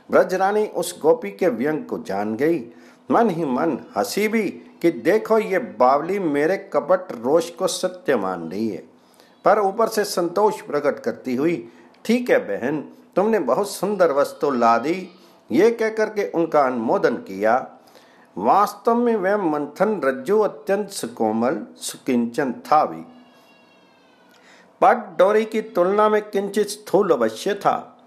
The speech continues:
पर उसने श्री कृष्णचंद्र के अतिशय सुकोमल अंगों में शत लगाने की सर्वथा संभावना नहीं थी, इसलिए मैया ने भी अविलंब उसे पूर्व सन्नद्ध पट डोरी में जोड़ लिया।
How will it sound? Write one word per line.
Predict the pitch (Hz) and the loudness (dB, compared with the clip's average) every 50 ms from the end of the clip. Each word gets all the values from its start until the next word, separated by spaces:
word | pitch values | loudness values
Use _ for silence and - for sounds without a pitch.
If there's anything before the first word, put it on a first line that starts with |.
| - - | -2 2
पर | 156 180 - | 2 2 2
उसने | - - 131 - - 165 160 135 | 0 -6 -8 -4 -2 -2 -2 -2
श्री | - - - - | -2 -4 -6 -6
कृष्णचंद्र | 123 123 185 185 180 - - - 139 123 117 131 131 | -4 -4 -4 -4 -4 -6 -6 -4 -4 -4 -4 -4 -6
के | 127 - 196 | -4 -4 -4
अतिशय | - - - 180 180 - 214 208 - - 175 151 | -4 -4 -4 -4 -4 -2 -4 -6 -2 0 0 0
सुकोमल | - - - - - 151 165 190 202 208 190 156 | -2 -4 -10 -10 -4 -2 0 0 2 0 0 -2
अंगों | - - 135 135 123 123 139 147 | -2 -4 -6 -4 -2 -2 -2 0
में | 143 156 180 202 180 123 - - - - - - - _ | 0 0 0 0 -2 -4 -6 -10 -20 -20 -20 -20 -20 _
शत | - - - - 208 240 240 240 - 180 | -10 -8 -2 2 2 2 2 0 -4 -4
लगाने | 160 147 131 131 135 135 135 135 135 | -4 -2 -2 0 0 0 -2 -2 -4
की | - - 196 | -6 -6 -6
सर्वथा | 190 - - 127 123 123 - - 151 175 | -6 -2 0 0 0 2 2 0 0 0
संभावना | 170 - - 123 113 101 98 104 147 151 123 101 92 87 | 0 -2 -6 -6 -4 0 2 4 4 2 0 -4 -8 -10
नहीं | - 71 71 82 80 | -10 -10 -10 -10 -10
थी, | - - 131 139 147 - - - _ _ _ _ _ - - - - - - - | -8 -6 -6 -6 -6 -8 -16 -20 _ _ _ _ _ -20 -20 -20 -20 -4 0 0
इसलिए | 226 220 - 220 247 247 247 | 0 0 0 0 2 4 4
मैया | 208 175 156 131 127 165 202 220 | 4 2 0 -2 0 2 2 2
ने | 220 220 220 | 4 2 2
भी | 214 233 226 | 0 -2 -4
अविलंब | - 160 180 185 180 196 214 214 196 190 | -2 -2 -2 0 0 0 0 0 0 -2
उसे | 185 185 - 190 185 | -4 -2 -2 -2 -4
पूर्व | 180 - - - - 180 196 214 220 220 208 208 196 | -4 -6 -10 -4 0 2 4 4 4 4 2 0 -2
सन्नद्ध | 202 - - 175 165 156 156 165 196 214 190 170 185 | -2 -2 0 0 0 2 2 2 2 2 2 2 0
पट | 185 180 - 196 214 214 - - 160 127 | 0 2 2 2 2 2 0 -4 -6 0
डोरी | 117 135 139 135 135 | 0 2 2 2 0
में | 127 127 123 123 120 | 0 -2 -2 -4 -4
जोड़ | 107 113 131 131 110 | -2 -2 0 0 -2
लिया। | 85 - 76 - - - - | -4 -6 -10 -12 -12 -12 -12